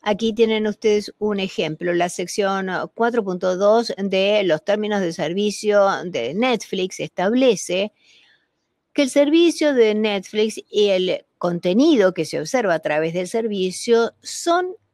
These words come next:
solo para uso personal y no comercial. Eso quiere decir que el suscriptor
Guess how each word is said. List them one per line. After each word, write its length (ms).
solo 680
para 320
uso 640
personal 760
y 160
no 260
comercial. 840
Eso 260
quiere 340
decir 560
que 120
el 80
suscriptor 880